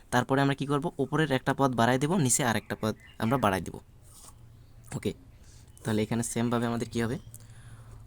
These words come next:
ওয়ান স্কয়ার, টু স্কয়ার, dot dot dot টু এন মাইনাস ওয়ান তার উপর হোল স্কয়ার। এখানে আমরা ইচ্ছা করে কিন্তু এন এর জায়গায় আমরা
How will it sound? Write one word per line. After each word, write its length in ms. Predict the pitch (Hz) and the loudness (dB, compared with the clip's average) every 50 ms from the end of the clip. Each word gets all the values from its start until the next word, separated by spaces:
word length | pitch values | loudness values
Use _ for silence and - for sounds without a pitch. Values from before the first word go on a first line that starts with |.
| - | -4
ওয়ান 220 | 110 110 110 113 117 | 0 2 4 4 4
স্কয়ার, 460 | 110 - - - 120 120 123 127 131 131 - - - - - - | 4 2 2 0 0 0 2 0 0 -2 -8 -16 -20 -16 -8 -4
টু 140 | 107 104 101 | -2 0 0
স্কয়ার, 400 | - - - 107 104 110 113 104 | 0 -2 -2 -2 -4 -2 -2 -2
dot 180 | 104 101 95 95 104 | -2 -2 -2 -2 -2
dot 220 | 104 98 98 - | -4 -2 -2 -4
dot 120 | 113 131 - - - - - - - - - - - - - - - - | -4 -4 -4 -8 -16 -16 -18 -20 -20 -18 -18 -18 -20 -20 -20 -20 -10 -4
টু 180 | 135 131 131 | 0 2 2
এন 180 | 127 127 127 127 | 2 2 2 0
মাইনাস 520 | 120 104 98 98 104 107 117 117 117 - | 0 -2 -2 -2 -2 0 0 0 -2 -2
ওয়ান 320 | - - 104 104 117 147 147 | -2 -2 -2 -2 -2 -4 -4
তার 240 | - - 101 98 104 | -4 -2 -2 -2 -2
উপর 160 | 101 - 104 | -2 -4 -4
হোল 160 | 98 95 101 | -2 -2 -2
স্কয়ার। 340 | 98 - - - 101 120 - - - | -4 -4 -4 -6 -6 -6 -8 -8 -8
এখানে 180 | 107 110 107 | -4 -2 0
আমরা 140 | 107 110 - - | 0 0 -2 -2
ইচ্ছা 280 | - 127 - - - 131 | -4 -4 -2 0 0 0
করে 180 | 131 131 135 127 | 2 2 2 2
কিন্তু 380 | 127 113 107 - 120 151 208 - - - - - - - | 0 0 0 0 0 -2 -2 -4 -10 -20 -20 -12 -6 0
এন 120 | 120 123 | 0 2
এর 140 | 131 139 135 | 2 2 2
জায়গায় 280 | 123 131 131 131 135 127 | 0 0 0 2 2 2
আমরা 260 | 127 120 120 131 | 2 2 2 0